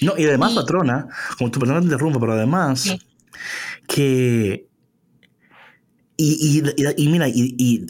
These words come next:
Speaker 1: y das en el punto ahí,
Speaker 2: Ujú.
Speaker 1: porque has podido ver en él o en ella a Dios.
Speaker 2: Ujú.
Speaker 1: Porque cuando tu identidad y tu imagen son sanadas y están conforme, ¿verdad?, a Dios,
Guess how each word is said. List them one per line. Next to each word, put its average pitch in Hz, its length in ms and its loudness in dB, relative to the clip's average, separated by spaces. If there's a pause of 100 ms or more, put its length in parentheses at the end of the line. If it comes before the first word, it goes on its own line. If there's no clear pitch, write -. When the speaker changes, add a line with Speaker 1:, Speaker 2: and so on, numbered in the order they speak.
(120)
Speaker 1:
y 120 100 2
das 127 180 -2
en 165 80 0
el 117 140 0
punto 170 420 0
ahí, 78 240 -6 (760)
Speaker 2:
Ujú. 185 180 -10 (200)
Speaker 1:
porque 123 320 0
has 139 100 -4
podido 131 340 0
ver 131 280 0
en 104 180 2
él 120 220 2
o 110 100 2
en 104 80 0
ella 101 360 0
a 98 120 -4
Dios. - 760 -4 (260)
Speaker 2:
Ujú. 180 160 -8 (540)
Speaker 1:
Porque 139 200 -2
cuando 135 300 -2
tu 131 120 -2
identidad 123 1000 0
y 113 120 -2
tu 113 120 -2
imagen 110 600 0
son 113 260 0
sanadas 107 720 -2
y 104 100 -2
están 117 220 -2
conforme, 107 840 -2
¿verdad?, 117 360 -2 (440)
a 104 100 -4
Dios, - 560 -4